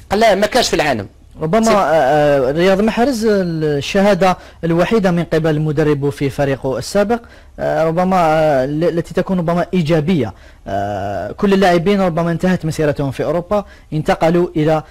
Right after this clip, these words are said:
Speaker 2: آه، السعودية، إلا رياض محرز كانت عنده، آه، إمكانية كبيرة أنه يبقى مع السيتي ويلعب، آه، ربما أدوار، آه، أولى، لكنه فضل، آه،
Speaker 1: شوف
Speaker 2: آه،
Speaker 1: عماد، هذاك رأيه، هذاك صدير لا ديسيزيون تاعو الشخصية، يعني. حنا نتكلموا تقنياً في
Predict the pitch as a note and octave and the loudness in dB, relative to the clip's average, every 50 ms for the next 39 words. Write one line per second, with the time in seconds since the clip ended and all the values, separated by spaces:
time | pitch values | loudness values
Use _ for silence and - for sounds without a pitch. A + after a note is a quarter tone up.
0 | - - - C3+ B2+ A2+ C3 - D#3 C#3 D3 D3 C3+ C3+ C3 B2+ B2 - - - | -18 -8 -2 -2 -2 -2 -2 -2 -2 -2 -2 -2 -2 -2 -2 -2 -2 -4 -4 -4
1 | G3 F#3+ F#3+ F#3+ F3 E3+ E3 D#3+ C#3 D3+ F#3 F#3+ - G3+ G#3+ G#3+ G3+ - - - | -2 0 2 2 4 4 2 2 2 0 -2 -2 -2 -2 -2 -2 -2 -6 -14 -20
2 | - - - - E3 D#3 F3+ G3 F#3 D#3+ E3 D#3 D#3 D3 C#3+ C#3 C3 C3+ C3 G#2 | -20 -12 -6 -6 -4 -2 0 0 0 2 2 2 4 2 2 2 2 0 0 -2
3 | - D#3 C#3+ - E3+ D#3+ D#3 D3+ C#3+ - D3+ F3 G3+ F3+ D#3 B2+ D3+ D3+ D3 C#3+ | -2 -6 -8 -6 -4 -2 -2 -2 -4 -4 -2 0 2 2 2 0 0 -2 -4 -4
4 | C#3 - - C3+ C3+ C3+ B2 B2 B2+ - - - E3+ - - G#3 G3 - - - | -4 -2 -2 -2 -2 -2 -2 -4 -6 -6 -6 -6 -6 -2 -2 -4 -4 -4 -10 -16
5 | - - D#3+ E3 D#3+ C#3+ D#3 D3+ C3 C3 D3+ D3 D3 C#3+ C#3+ C#3 D3 C3+ D3 D3 | -6 -2 0 0 2 0 0 -2 -2 0 2 2 2 2 2 0 0 -2 -2 -4
6 | D3+ - D3 C#3+ D3+ D3 D3 D3 C#3+ C3+ C3+ C3+ C3 C3 A#2+ - G3+ D#3+ C#3+ B2+ | -2 -4 -4 -4 -2 -2 0 0 0 -2 -2 0 0 0 -2 -2 -4 -4 -2 -2
7 | B2 B2+ C#3 - E3 E3+ E3+ D#3+ - - D3 C3+ C#3 C3+ C#3 B2+ - - - - | -4 -6 -6 -8 -6 -6 -6 -4 -4 -6 -4 -4 -2 -2 -2 -4 -4 -12 -20 -20
8 | - - B2 B2+ A#2 G2 - D3 C3+ C#3 C#3+ D#3 D3+ B2+ D3 D3 D3+ D3 - - | -10 -4 -2 -2 0 0 0 0 0 0 0 -2 0 -2 0 -2 -2 -4 -2 -2
9 | - D#3 - C#3 C#3+ D#3 D3+ C#3+ D3 D3 D3 - - D#3 C3 C#3+ C#3 C3 C3+ C3+ | -2 -2 -2 -2 -4 -2 0 0 0 0 -2 -4 -4 -6 -4 -2 -2 -2 0 -2
10 | C3 B2+ B2+ C#3 B2+ B2 B2 A#2 B2+ C#3 C3 - - C3+ B2 D3+ D3 - - - | -2 -4 -6 -6 -8 -8 -8 -6 -6 -6 -8 -4 -4 -4 -2 -2 -4 -4 -4 -4
11 | - - - - D#3 C3 A2+ G#2 G#2 F#2+ G2 F#2+ F#2+ A2+ - - - - - - | -4 -6 -6 -6 -4 -2 -4 -4 -4 -6 -8 -10 -14 -16 -20 -20 -20 -20 -20 -16
12 | - E3+ E3 D3+ C3+ - - - C3+ C#3 D#3+ D3+ - - - - - C3+ C3+ C3 | -10 -6 -6 -6 -6 -6 -8 -10 -8 -6 -6 -6 -6 -4 -6 -4 -4 -4 -4 -4
13 | A#2 G#2 G2+ F#2+ - - | -4 -6 -6 -10 -14 -20